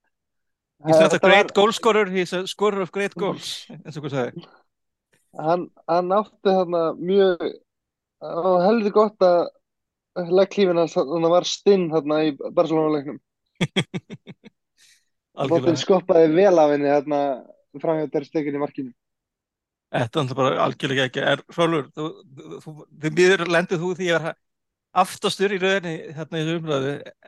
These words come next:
Speaker 1: þarna, en ég geri nú ráð fyrir að þú viljum bæta einhverju við. Ég ætla að gef-, við ætla að gefa þér tækifæri til þess.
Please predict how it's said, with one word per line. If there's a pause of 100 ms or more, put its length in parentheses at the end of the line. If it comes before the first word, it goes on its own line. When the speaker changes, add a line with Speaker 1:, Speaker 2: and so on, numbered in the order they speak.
(160)
Speaker 1:
þarna,
en
ég
geri
nú
ráð
fyrir
að
þú
viljum
bæta
einhverju
við. (720)
Ég
ætla
að
gef-,
við
ætla
að
gefa
þér
tækifæri
til
þess.